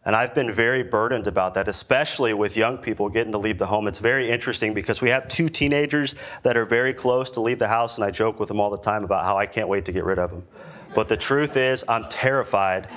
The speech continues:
because I know how wicked the world is. And then I have two young ones that are watching their older siblings, and they're gonna be asking questions, and then they're gonna be going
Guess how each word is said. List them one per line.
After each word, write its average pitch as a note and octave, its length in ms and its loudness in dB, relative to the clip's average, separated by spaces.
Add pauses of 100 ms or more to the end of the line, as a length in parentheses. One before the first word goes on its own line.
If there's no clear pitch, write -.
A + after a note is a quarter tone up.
(280)
because B2 280 0
I C3 80 4
know E3 180 0
how C#3+ 220 0
wicked C3+ 300 -2
the G2+ 80 0
world A2 340 0
is. F2 380 -4 (800)
And A#2 140 2
then C#3 100 4
I C#3+ 120 4
have C#3 220 2
two E3 200 2
young C#3+ 440 4
ones A2 300 2
that C#3+ 100 2
are C#3 80 2
watching C#3 480 2
their B2 160 2
older C3 300 2
siblings, A2 580 0
and A2 80 -2
they're A#2+ 140 0
gonna B2+ 140 0
be G#2 120 2
asking F#2+ 420 -2
questions, A2 580 -4
and G#2+ 120 -6
then A2+ 120 -2
they're B2+ 160 0
gonna A#2+ 160 -2
be G2+ 120 -6
going G2+ 420 0